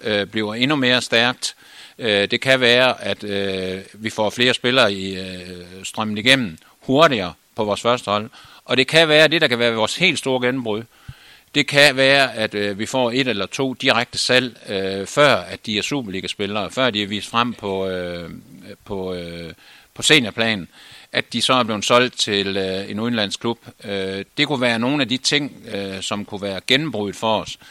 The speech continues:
Dog vil jeg sige, i ejerkredsen, i forhold til vores ejerkreds, så er der en forståelse for den måde, vi arbejder på, og der er ikke noget hastværk. Så vi kan stille og roligt,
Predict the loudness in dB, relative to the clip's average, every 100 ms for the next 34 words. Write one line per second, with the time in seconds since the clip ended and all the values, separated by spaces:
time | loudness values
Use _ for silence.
0 | -20 -20 _ 6 8 8 4 2 0 0
1 | 0 -4 -10 _ 0 4 6 4 2 -4
2 | -4 -4 0 0 -2 -6 -6 -2 0 0
3 | -2 -4 -6 -14 -14 -6 -4 2 4 4
4 | 2 -6 0 0 0 -4 -4 -2 2 2
5 | 2 2 2 2 0 -4 -8 -6 -6 -6
6 | -4 0 2 0 0 0 0 -2 -4 -6
7 | -6 -8 -14 -20 -20 -8 0 0 0 -4
8 | -8 -6 0 2 4 4 2 0 -2